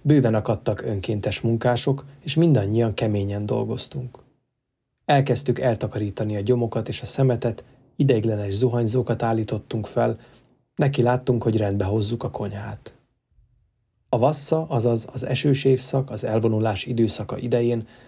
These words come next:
a közösség hat bhikkhuból, két szamanérából, nyolc férfi anagárikából és négy anagárikának készülő nőből állt. A közösséghez hosszabb időre négy vagy öt világi követő is csatlakozott.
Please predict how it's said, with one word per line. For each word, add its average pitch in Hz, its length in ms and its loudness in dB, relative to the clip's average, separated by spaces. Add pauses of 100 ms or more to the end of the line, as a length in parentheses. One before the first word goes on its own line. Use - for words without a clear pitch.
(160)
a 135 80 -6
közösség 143 540 2
hat 123 200 0
bhikkhuból, 123 680 2 (260)
két 131 220 4
szamanérából, 110 960 0 (260)
nyolc 135 320 4
férfi 117 400 0
anagárikából 110 1000 0 (220)
és - 160 -8
négy 147 300 2
anagárikának 104 840 -4
készülő 104 520 -2
nőből 98 420 -4
állt. 104 340 -8 (640)
A - 100 -14
közösséghez 143 720 2
hosszabb 120 400 0
időre 113 500 2
négy 135 320 2
vagy 123 180 0
öt 107 180 -4
világi 104 380 0
követő 107 460 -4
is 113 120 -6
csatlakozott. - 840 -12